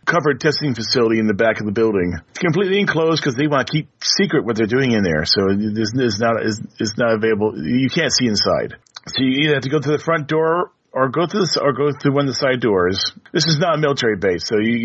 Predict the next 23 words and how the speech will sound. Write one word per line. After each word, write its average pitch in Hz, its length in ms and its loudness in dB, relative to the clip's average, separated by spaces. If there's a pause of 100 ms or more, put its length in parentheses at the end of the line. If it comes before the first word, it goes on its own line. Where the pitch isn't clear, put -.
(140)
you, 117 340 -2
there 139 240 0
isn't, 123 200 -2
you 117 100 0
know, 104 120 2
isn't 123 240 0
a 110 80 2
gate 104 320 0
that 98 120 0
stop 107 340 -2
you. 95 40 0
You 90 40 -4
just 104 160 -2
have 104 140 2
to - 80 -12
go 104 120 2
to, 104 80 -2
like, 92 100 0
a 87 80 -4
loading 95 320 2
dock 76 280 0
or 76 40 -8
something 78 400 -2